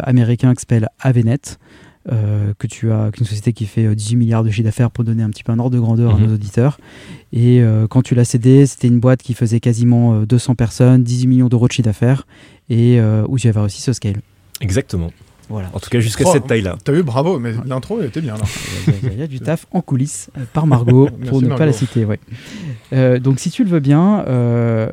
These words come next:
Speaker 1: euh, malgré tout, on va essayer de faire un, un retour en arrière pour se dire, se projeter dans le moment où tu reprends la société,
Speaker 2: Mm.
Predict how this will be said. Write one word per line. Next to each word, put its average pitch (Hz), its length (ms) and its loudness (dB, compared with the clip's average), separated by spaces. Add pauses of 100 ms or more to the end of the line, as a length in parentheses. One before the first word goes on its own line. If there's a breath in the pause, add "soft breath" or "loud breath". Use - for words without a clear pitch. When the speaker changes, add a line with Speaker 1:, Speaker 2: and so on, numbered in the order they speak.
Speaker 1:
euh, - 200 -10
malgré 156 340 0
tout, 196 320 2
on 127 60 4
va 123 100 4
essayer 151 220 0
de 135 100 2
faire 139 240 0
un, 120 180 -4
un - 220 -12
retour 170 340 -2
en 156 100 4
arrière 127 380 2
pour 127 140 -8
se 127 120 -6
dire, 139 300 0 (460 loud breath)
se - 160 -6
projeter 156 420 -4
dans 143 100 -2
le 123 60 0
moment 151 400 0
où 123 220 -4
tu 120 200 -6
reprends 127 320 -2
la 135 60 2
société, 123 540 -2
Speaker 2:
Mm. 107 100 2